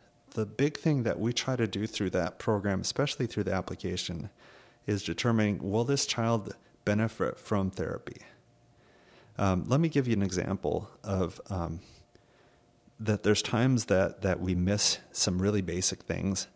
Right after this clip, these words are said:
and overcomplicate it. So, um, former board chairman of Patch was sharing a, a story with me about, um, a child that was brought to him. I think it was A D H D related, um, or hyperactivity, one of those, <laughs> probably both of those. And this kid was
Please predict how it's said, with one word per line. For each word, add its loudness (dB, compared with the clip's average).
and 0
overcomplicate -2
it. -12
So, 4
um, 4
former 6
board 4
chairman 4
of -4
Patch 0
was 0
sharing 2
a, 2
a -2
story 4
with -6
me 0
about, -2
um, -4
a -4
child 2
that 0
was -4
brought -2
to -4
him. 0
I 0
think -4
it -2
was 0
A 0
D -4
H -4
D -2
related, -4
um, 0
or 0
hyperactivity, 0
one 0
of -2
those, -2
<laughs> -20
probably 2
both 0
of 0
those. 0
And 0
this -2
kid 2
was -2